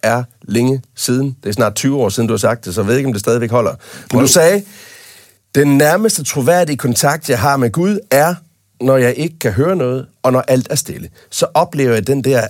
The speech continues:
Speaker 1: almægtige tomhed, den uendelige stilhed. Først lige her. Det betyder altså, at Gud eksisterer for dig.
Speaker 2: Jeg synes faktisk, jeg vil kommentere på det der. Det lyder egentlig meget interessant, det der.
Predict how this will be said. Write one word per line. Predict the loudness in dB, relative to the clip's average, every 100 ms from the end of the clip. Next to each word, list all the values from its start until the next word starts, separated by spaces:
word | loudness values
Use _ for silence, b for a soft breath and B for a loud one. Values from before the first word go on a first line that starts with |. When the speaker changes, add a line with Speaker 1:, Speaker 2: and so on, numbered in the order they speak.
| 0
Speaker 1:
almægtige | 2 4 2 0 -6 -6 -6
tomhed, | -8 -6 -6 -6 -8
den | -2 0
uendelige | 2 2 0 -4 -6
stilhed. | -6 -6 -8 -12 -18 _ b b b b b b b _ _ _ _ _ _ -20 _ _ _
Først | -4 0 0 -2 -6
lige | 0 2
her. | 2 0
Det | -4
betyder | -2 0 0
altså, | 0 0
at | -4
Gud | -2 -4 -2
eksisterer | -4 -4 -6 -4
for | -6
dig. | -8 -12 _ _ b b b b b b b b b _
Speaker 2:
Jeg | -2 0
synes | 0 0
faktisk, | 0 2
jeg | 0
vil | -2
kommentere | -2 -2 -2 -2
på | -2
det | -2 -2
der. | -2
Det | -2
lyder | -2 -2
egentlig | -2 -2
meget | -2 -2 -4
interessant, | -4 -6 -6 -6 -4
det | -4
der. | -2